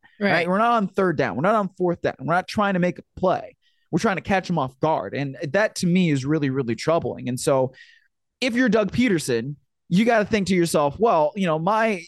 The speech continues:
Speaker 1: my running back just ran for over a hundred and fifty yards last week. You know, what can I do to sh-, to maybe, um,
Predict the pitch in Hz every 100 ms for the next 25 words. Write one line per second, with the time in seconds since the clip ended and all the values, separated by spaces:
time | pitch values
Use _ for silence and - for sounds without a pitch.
0 | - 196 240 208 196 180 160 165 - 160
1 | 147 185 175 185 175 165 180 180 175 156
2 | - 196 165 165 226 185 139 - 131 139
3 | 123 - 131 87 - _ _ _ _ 156
4 | 160 156 202 214 _ _ - 156 220 -
5 | 220 202 190 151 214 196 147 147 160 -
6 | _ _ _ - 185 - - 208 175 214
7 | 180 202 190 190 185 - _ - - _
8 | _ _ _ _ _ - 165 170 160 156
9 | 156 151 151 147